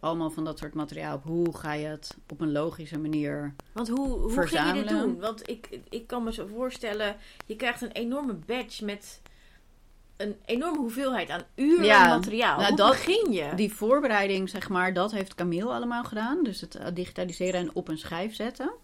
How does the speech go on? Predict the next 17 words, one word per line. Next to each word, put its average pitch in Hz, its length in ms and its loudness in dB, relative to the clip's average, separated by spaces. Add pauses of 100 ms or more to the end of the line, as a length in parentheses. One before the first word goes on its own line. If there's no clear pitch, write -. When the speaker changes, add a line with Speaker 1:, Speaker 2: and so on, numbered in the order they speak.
(680)
Speaker 1:
En, 175 340 -2 (760)
eh, 170 340 0 (160)
en, 190 260 0
en 208 160 -2
Speaker 2:
Ben 277 160 2
je 277 60 -2
dat 247 100 -6
in 233 120 -2
je 220 100 -2
eentje 254 360 -4
gaan 277 180 -6
bekijken, 277 540 -4
Speaker 1:
Nee, 220 120 8
Speaker 2:
of 233 60 6
Speaker 1:
met 240 100 6
Speaker 2:
hoe? 240 100 0
Speaker 1:
Tamara. 160 500 2